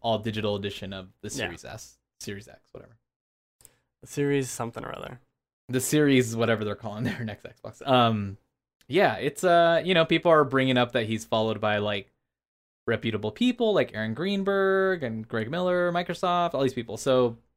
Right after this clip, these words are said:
Speaker 1: I mean, could be a pretty legit leak. It's just, uh, you know, without nothing being fully confirmed, we're gonna consider it a rumor.
Speaker 2: But, okay, I have a,
Speaker 1: Quote,
Speaker 2: I have a qu-, maybe you
Speaker 1: unquote.
Speaker 2: don't know the answer to this. But did he, he found, uh,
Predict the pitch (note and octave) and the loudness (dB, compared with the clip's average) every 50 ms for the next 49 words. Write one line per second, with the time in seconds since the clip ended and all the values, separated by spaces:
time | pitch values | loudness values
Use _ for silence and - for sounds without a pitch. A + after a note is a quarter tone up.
0 | _ _ _ - F#3 G#3 G3+ G3 F#3+ F3+ E3+ - _ _ _ _ _ _ _ _ | _ _ _ 0 2 2 2 2 -2 -4 -6 -10 _ _ _ _ _ _ _ _
1 | _ _ _ _ _ _ _ _ _ _ _ _ _ _ _ _ - - F#3+ F#3+ | _ _ _ _ _ _ _ _ _ _ _ _ _ _ _ _ 2 4 4 4
2 | G3+ G#3 G3+ G3+ G#3 G3 G3+ F#3+ F#3+ F3 E3 F3 D#3+ - C3 C3+ C3+ C3 - - | 4 2 2 4 4 4 6 6 6 6 6 4 2 2 2 2 0 0 0 -2
3 | - - - D#3+ C#3+ B2+ - - C#3 B2+ B2 B2 B2 A#2+ A#2+ C3+ D3+ B2+ A#2 A#2 | -6 -4 0 0 0 0 0 2 2 4 4 4 4 4 2 0 -2 -2 -2 -2
4 | B2 - D3 C#3+ - - _ _ _ - B2+ C3 C3 B2+ C3+ B2 A#2 B2 A#2 A2+ | 0 2 2 2 2 -2 _ _ _ -4 -2 0 0 0 0 0 2 2 0 0
5 | A#2 G3+ G#3 G#3 G3 G3 G3+ F#3 - G3 F#3+ F#3 F#3 F#3 F#3 - C3+ C3+ C3 C#3 | 2 4 4 4 4 4 2 -2 0 2 0 2 0 -2 -6 -6 -4 -4 -2 -2
6 | C3 B2 - C#3 A#2 - C3+ A#2 A#2+ A#2+ A#2+ A#2 - A2+ A#2 A#2 A2+ A#2+ C3+ D3+ | -4 -4 -6 -6 -4 -2 0 0 2 2 2 0 -2 -4 -8 -8 -6 -6 -8 -8
7 | D3 D3 D3 D3 D#3 F3 F#3+ F#3+ G3+ G3 F3 - E3+ D3+ - - E3+ F3+ A3 B3 | -6 -6 -8 -6 -2 0 0 0 0 -2 -2 -2 -2 -4 -2 -2 0 2 2 2
8 | - - - - D#3 D#3 C#3+ C#3+ - C#3+ - D3+ D#3+ D#3+ E3+ E3 C#3+ D3 C#3+ C#3 | 2 0 -2 -4 -4 -4 -4 -6 -8 -6 -4 -2 -2 -2 -2 0 0 0 0 2
9 | C3+ C3 B2+ A#2+ G#2+ - - - - - - - _ _ _ _ _ _ _ _ | 0 0 -2 -4 -6 -8 -12 -16 -18 -18 -20 -20 _ _ _ _ _ _ _ _
10 | _ _ _ _ _ _ _ _ _ _ _ - D#3+ D3+ D3 - E3 C#3+ - - | _ _ _ _ _ _ _ _ _ _ _ -6 -6 -6 -6 -8 -10 -10 -8 -4
11 | - - - - - _ _ _ _ _ _ _ - A3 - - A3 A3 - - | -2 -2 -2 -4 -6 _ _ _ _ _ _ _ -20 -12 -6 -2 -2 -2 -2 -2
12 | - F3+ F3 F#3 F#3+ F#3 B2 F3+ | -2 0 2 2 0 0 0 -2